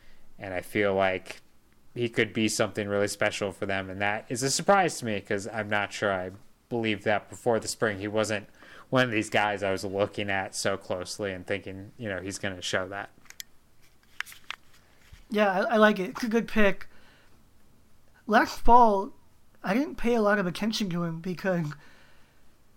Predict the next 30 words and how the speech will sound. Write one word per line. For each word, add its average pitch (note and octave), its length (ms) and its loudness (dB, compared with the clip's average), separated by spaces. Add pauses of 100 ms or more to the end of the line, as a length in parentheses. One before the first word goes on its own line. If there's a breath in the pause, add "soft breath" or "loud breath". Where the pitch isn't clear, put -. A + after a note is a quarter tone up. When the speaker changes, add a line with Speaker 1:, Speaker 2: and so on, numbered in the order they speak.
(120)
Speaker 2:
he - 160 -6
got F#3+ 320 2
there G#3+ 280 4
in G3 120 -4
the F#3 100 -4
summer F#3 640 0 (360)
and F3 580 -2 (1120 soft breath)
just F#3 520 0 (400)
didn't G3 220 0
have F#3+ 180 2
a F#3 40 0
good F3+ 120 -2
handle F#3 360 2
of F3 80 0
everything, F3 680 -4
which F#3 180 -4
is E3+ 160 -6
hard A3 320 2
to E3+ 60 -6
do F3 340 -2 (160)
right F#3 180 4
away. E3 380 -2 (120)
Some F#3 140 -2
people F#3 280 -2
do E3+ 240 -2
it, G3+ 140 -4
but E3+ 240 -4 (640 soft breath)
a G3 60 4
lot G3 260 4
don't. E3+ 340 -2